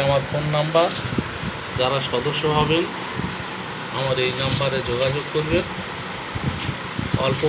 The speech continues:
পারিশ্রমিক নিয়ে আপনাদের পরিষেবা দেবো, টার্গেট নাম্বার দেবো, ওয়ান পি এম, সিক্স পি এম, এইট পি এম, এবং আপনাদের পার্সোনাল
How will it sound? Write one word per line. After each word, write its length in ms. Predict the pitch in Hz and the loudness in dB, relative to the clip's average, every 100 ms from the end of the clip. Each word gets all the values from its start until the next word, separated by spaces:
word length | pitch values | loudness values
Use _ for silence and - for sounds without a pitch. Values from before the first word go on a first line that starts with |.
| 151 | 2
পারিশ্রমিক 580 | 139 151 - 160 160 160 160 | 2 0 2 2 4 2 4
নিয়ে 160 | 170 - - 120 | 6 4 0 -2
আপনাদের 300 | 123 131 127 127 | 0 0 0 -2
পরিষেবা 400 | 131 135 143 139 151 | -2 -2 0 2 2
দেবো, 160 | 156 180 - - - - | 2 0 -2 -8 -8 -4
টার্গেট 320 | 127 127 131 131 | 0 0 0 0
নাম্বার 240 | 135 135 131 139 | -2 -2 -2 0
দেবো, 180 | 143 170 - 185 | 2 2 2 2
ওয়ান 200 | 135 127 120 | 4 4 2
পি 80 | 127 | -2
এম, 60 | 123 - | -2 -4
সিক্স 160 | 127 - | -6 -4
পি 80 | 131 | -4
এম, 60 | 127 135 | 0 0
এইট 120 | 139 160 | 0 2
পি 80 | 170 | 2
এম, 60 | - - - - - - 135 | 0 -8 -8 -8 -6 -2 2
এবং 180 | 156 175 - - - - - - - 135 | 2 2 -2 -8 -8 -8 -8 -8 -6 -2
আপনাদের 300 | 135 139 139 135 | 0 0 0 0
পার্সোনাল 420 | 135 131 151 147 | 0 0 0 0